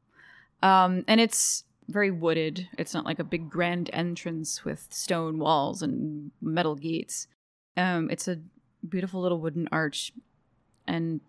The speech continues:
it's just a grassy path that you walk up. And a wood whaler immediately calls out to you, "Hey, you, new guy." We meet our Weston,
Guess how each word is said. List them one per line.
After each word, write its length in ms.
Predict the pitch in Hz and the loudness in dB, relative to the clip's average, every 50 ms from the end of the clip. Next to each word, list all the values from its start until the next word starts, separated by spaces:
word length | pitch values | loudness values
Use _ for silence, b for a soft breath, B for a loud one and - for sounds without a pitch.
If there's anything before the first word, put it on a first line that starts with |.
| - - | -8 -6
it's 300 | - 147 151 - - - - | -4 -4 -4 -4 -6 -6 -6
just 200 | - 160 - - | -6 -6 -6 -6
a 60 | 151 | -6
grassy 440 | 147 - 175 156 160 - - 196 180 | -2 0 2 2 2 0 -2 0 2
path 460 | - - 302 285 208 180 - - - - | 4 6 8 6 6 4 2 -6 -12 -12
that 120 | - - | -8 -6
you 120 | - 151 | -4 -4
walk 220 | 151 156 160 - - | -4 -4 -4 0 2
up. 240 | 165 156 - - B B B B B B B B B - | 2 2 2 0 B B B B B B B B B 2
And 500 | - 180 180 180 180 180 180 185 180 - | 4 4 6 6 4 4 4 2 2 4
a 140 | - 180 180 | 4 6 8
wood 320 | 190 240 254 214 202 190 - | 10 10 10 8 8 2 -4
whaler 440 | - - 190 185 180 175 175 175 170 | -2 0 4 4 6 6 6 4 4
immediately 680 | - 165 175 170 165 170 170 - 165 160 160 160 156 - _ _ _ _ _ _ _ _ - | 2 2 2 2 0 0 0 0 0 0 -2 -4 -6 -10 _ _ _ _ _ _ _ _ -4
calls 200 | - 175 185 180 | -2 2 6 8
out 180 | 190 175 160 | 8 8 6
to 100 | - - | 4 2
you, 160 | 165 160 165 165 - | 0 0 0 0 4
"Hey, 360 | 214 233 226 190 156 147 - _ _ _ | 8 8 8 8 6 2 -4 _ _ _
you, 420 | - - 202 202 180 160 156 156 147 _ _ _ _ _ _ _ - | -2 2 4 4 4 4 2 -2 -8 _ _ _ _ _ _ _ 0
new 140 | 190 196 | 2 4
guy." 280 | 185 190 151 127 160 - - _ _ | 4 6 4 4 2 -2 -6 _ _
We 180 | - 190 175 170 | -4 -2 0 0
meet 260 | 170 165 165 160 - | 0 0 0 0 0
our 340 | 151 156 151 156 151 151 147 b b b _ _ _ _ | 0 -2 -2 -2 -4 -6 -8 b b b _ _ _ _
Weston, 520 | - 185 196 196 - - 254 240 240 254 | -2 -2 -2 -2 0 0 2 4 4 2